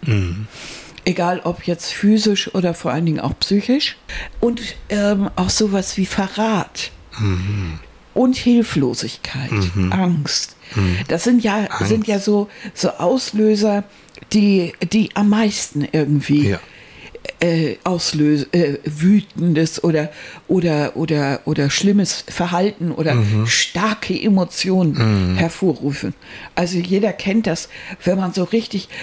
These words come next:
Speaker 2: du hast ein großes Problem und dein Gegenüber fängt an, dich auszulachen.
Speaker 1: Mhm.
Speaker 2: Das tut echt weh.
Speaker 1: Mhm. Natürlich.
Speaker 2: Und dann hast du wirklich,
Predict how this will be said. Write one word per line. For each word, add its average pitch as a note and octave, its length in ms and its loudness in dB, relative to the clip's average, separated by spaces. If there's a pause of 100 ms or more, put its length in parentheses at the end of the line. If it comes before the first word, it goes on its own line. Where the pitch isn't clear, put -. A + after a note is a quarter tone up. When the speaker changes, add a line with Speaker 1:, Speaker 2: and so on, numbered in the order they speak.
Speaker 2:
du F3+ 140 2
hast A3 260 0
ein F3+ 80 4
großes G#3+ 360 2
Problem F3 360 0
und F#3 160 0
dein F#3 160 0
Gegenüber F#3+ 500 2
fängt F3+ 320 -6
an, F#3+ 80 2
dich F3 200 -2
auszulachen. G2+ 1040 2
Speaker 1:
Mhm. E2+ 40 2
Speaker 2:
Das G#3 200 -2
tut F4 320 0
echt - 460 -4
weh. D#4+ 280 0 (100)
Speaker 1:
Mhm. D3+ 380 4 (640)
Natürlich. B2+ 480 -2
Speaker 2:
Und G#3+ 80 -2
dann A3+ 160 0
hast A#3 240 -4
du B3+ 100 4 (200)
wirklich, - 560 -4